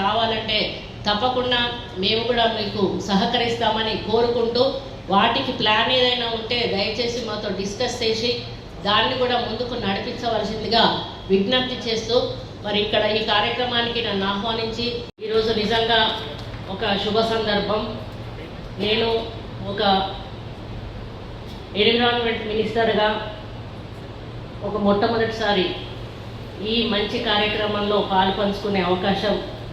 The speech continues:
నాకు కల్పించిన రామ్కి వాళ్ళకి ధన్యవాదాలు తెలియజేస్తా ఉన్నాను. ఇది పీపీపీ మోడ్లో తీసుకున్నటువంటి ఈ కార్యక్రమం పొల్యూషన్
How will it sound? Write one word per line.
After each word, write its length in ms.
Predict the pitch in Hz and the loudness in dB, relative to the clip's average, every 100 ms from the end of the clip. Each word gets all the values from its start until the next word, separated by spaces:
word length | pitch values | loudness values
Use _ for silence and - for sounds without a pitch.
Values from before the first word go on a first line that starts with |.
| - - | -10 -8
నాకు 280 | 185 196 196 196 | -2 -2 0 2
కల్పించిన 500 | 196 196 208 202 202 - 170 - - - - | 2 2 0 0 0 0 0 -6 -10 -8 0
రామ్కి 360 | 190 190 202 202 | 4 6 4 2
వాళ్ళకి 420 | 196 180 180 185 180 - - - - - | 4 4 4 2 2 0 -8 -10 -10 -6
ధన్యవాదాలు 540 | 190 190 208 202 196 190 | -2 2 2 4 4 4
తెలియజేస్తా 460 | 190 185 185 - 180 180 | 2 2 2 0 0 0
ఉన్నాను. 340 | 180 180 185 233 240 - - - - - 185 | 2 2 0 -2 -4 -8 -10 -10 -10 -8 -4
ఇది 180 | 202 233 233 233 - - - - - - - | 0 2 2 -2 -6 -8 -8 -8 -8 -8 -2
పీపీపీ 560 | 240 233 247 247 247 208 - - - - 196 208 | 0 2 0 0 2 2 2 -2 -8 -10 -2 2
మోడ్లో 400 | 226 226 226 220 220 - - | 4 4 2 0 0 -6 -4
తీసుకున్నటువంటి 880 | 220 - 226 220 208 202 202 190 180 - - - - - - | -4 -2 0 0 0 2 2 2 0 0 -6 -10 -10 -8 -4
ఈ 100 | 214 - | -4 0
కార్యక్రమం 680 | 202 202 226 226 214 208 220 233 - - - - - - - - 214 | 2 2 2 0 -2 -2 -2 -4 -8 -10 -10 -10 -12 -10 -10 -6 -2
పొల్యూషన్ 600 | 220 254 247 254 226 | 0 0 0 0 2